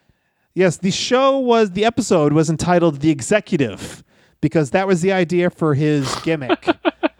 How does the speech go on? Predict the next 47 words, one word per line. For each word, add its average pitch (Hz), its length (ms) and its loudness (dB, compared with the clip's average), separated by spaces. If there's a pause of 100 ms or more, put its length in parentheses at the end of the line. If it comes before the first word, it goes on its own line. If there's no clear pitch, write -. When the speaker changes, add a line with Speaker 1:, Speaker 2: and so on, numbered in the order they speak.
(240)
Speaker 1:
He 160 160 -2
was 151 320 -2
an 147 120 -2
executive 143 920 -2
in, 143 240 -6
in 151 140 -10
an 143 80 -4
office. 143 540 -4
And 117 180 -6
he 120 100 -8
Speaker 2:
And 135 120 0
Speaker 1:
would 131 100 -4
Speaker 2:
Jamie 131 360 -4
demoted 127 480 0
him 127 140 0
<laughs> 120 140 0
right, 196 340 -4 (180)
right 170 220 -2
to 147 120 -4
being 131 540 -2 (560)
<laughs> - 680 -4
Speaker 1:
Yes, 160 520 0
he 175 120 0
was 151 220 -2
Speaker 2:
right, 151 140 0
Speaker 1:
changed. 180 280 0
Speaker 2:
right 170 140 -2
down 156 240 -2
the 147 60 0
food 123 360 -2
chain. - 480 -6
Speaker 1:
Yes, 170 360 -2
his 156 200 -2
gimmick 190 320 -2
was 165 180 -2
changed 180 500 -2
unceremoniously, 156 840 0
much 180 340 -2
like 175 320 0 (220)
would 170 120 0
happen 175 460 0
in 143 160 -4
real 151 260 2
wrestling. 143 360 0
You 131 80 0
come 180 240 -2
in, 170 180 0